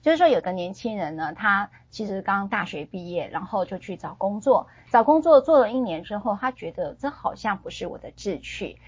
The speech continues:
所以他又结束了那么很好的一个工作机会，他又找了第二个工作。那时候呢，他又可能也许只做三个月的时候，又动了想要离开。他说：“我觉得这个职场的这个，呃，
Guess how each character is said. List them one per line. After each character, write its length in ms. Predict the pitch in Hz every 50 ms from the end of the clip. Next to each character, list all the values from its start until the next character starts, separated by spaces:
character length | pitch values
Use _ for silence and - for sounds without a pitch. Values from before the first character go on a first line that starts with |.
| - -
所 140 | - - 254
以 60 | 226
他 180 | 208 208 220 214
又 180 | 214 196 175
结 300 | - - - - 175 170
束 160 | - - 269 240
了 100 | 190 160
那 140 | 185 254
么 200 | 262 233 214 190 196
很 180 | - 220 202 240
好 220 | - - 262 -
的 80 | - 143
一 80 | 160
个 100 | 156 170
工 180 | 165 - 214 202
作 140 | 196 220 190
机 220 | 185 - 185 -
会， 160 | 208 165 156
他 100 | 180 -
又 140 | 226 247 240
找 180 | - - 180 -
了 100 | 143 156 -
第 140 | - 311 311
二 100 | 285 254
个 100 | 214 202
工 240 | - 226 220 226 214
作。 260 | - 220 185 - - - - - - -
那 140 | - 392 381
时 120 | - - 277
候 220 | 262 - 320 294
呢， 180 | 269 233 208 202
他 200 | - - 262 269
又 160 | 269 254 247
可 160 | - - 185
能 180 | 160 170 180 - - - - -
也 160 | - 240 269
许 160 | 277 - 214
只 160 | - - - 165
做 200 | - 226 214 196
三 220 | - 247 233 220
个 80 | 214 190
月 140 | 196 214
的 60 | 190 180
时 120 | - -
候， 80 | 175 - - - -
又 100 | 320 320
动 280 | - - - 294 277
了 80 | 240 185
想 180 | 185 - - -
要 140 | 185 180
离 140 | 180 170 156
开。 180 | - - 185 190
他 120 | 226 262
说 220 | 240 - 247 240 240 - - - - -
：“我 80 | -
觉 120 | 214 - 208
得 80 | 220
这 100 | 208 262
个 80 | 247 214
职 200 | - - 190 190
场 200 | 185 - 190 170
的 220 | 170 165 160 - - -
这 160 | - 214 196
个， 320 | - - 160 147 - 139 -
呃， 280 | - 196 165 156 147 135